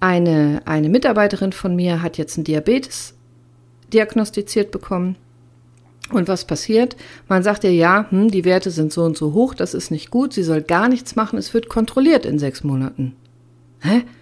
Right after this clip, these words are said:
Wenn sie dann noch höher sind, dann gibt's Tabletten oder wie? Also dieses Nichts machen und nochmal kontrollieren, das halte ich für total falsch.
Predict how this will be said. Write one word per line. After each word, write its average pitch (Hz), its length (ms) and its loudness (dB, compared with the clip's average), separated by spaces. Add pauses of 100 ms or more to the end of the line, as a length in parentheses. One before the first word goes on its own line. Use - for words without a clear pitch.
(460)
Wenn 202 320 2
sie 220 80 0
dann 185 180 2
noch 202 180 -4
höher 233 200 2
sind, 208 220 -2
dann 190 100 0
gibt's 190 240 -8
Tabletten 180 520 -2
oder 233 200 0
wie? 269 240 0 (480)
Also 202 420 2 (680)
dieses 220 440 -2
Nichts 294 420 4
machen 220 380 2
und 180 160 0
nochmal 202 320 0
kontrollieren, 180 800 -2 (420)
das 151 960 -12
halte 160 220 -6
ich - 100 -14
für - 140 -12
total - 400 -8
falsch. - 440 -6